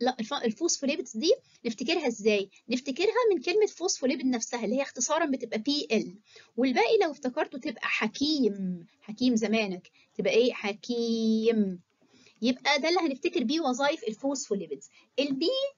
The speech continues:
تفكرني بإنها موجودة في البلازما لايبو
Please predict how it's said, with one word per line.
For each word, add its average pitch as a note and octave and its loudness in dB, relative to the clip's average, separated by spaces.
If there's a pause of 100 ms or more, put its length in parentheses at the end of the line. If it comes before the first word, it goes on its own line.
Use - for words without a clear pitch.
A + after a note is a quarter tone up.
(540)
تفكرني G4 0 (120)
بإنها D4+ 0
موجودة C4 0 (120)
في A#3 0
البلازما E4+ 0 (280)
لايبو D#4+ 0